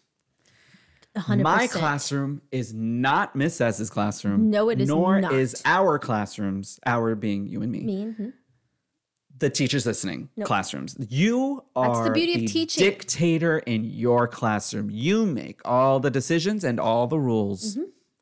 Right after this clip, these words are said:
Speaker 2: or lack thereof.
Speaker 1: Sure. <laughs>
Speaker 2: You should ask yourself, teachers, when it is right for your class for you to change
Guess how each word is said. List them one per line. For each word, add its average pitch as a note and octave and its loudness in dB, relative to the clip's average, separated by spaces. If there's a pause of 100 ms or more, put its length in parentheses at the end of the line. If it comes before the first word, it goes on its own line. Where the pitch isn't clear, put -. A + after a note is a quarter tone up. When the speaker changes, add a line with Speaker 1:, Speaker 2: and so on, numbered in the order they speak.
(120)
Speaker 2:
or A2+ 2
lack G2 -2
thereof. G2 -6 (220)
Speaker 1:
Sure. C#4+ -6 (160)
<laughs> G#3 0 (2000)
Speaker 2:
You F#3+ 0
should A#3 0
ask C#3+ 0
yourself, - -4 (200)
teachers, - -2 (1200)
when F3 -2
it D3+ 4
is B2+ 2
right C3 -2
for A#2 0
your E3+ 2
class A2 -2 (560)
for A#2+ 2
you A2+ 0
to - -6
change G2+ -2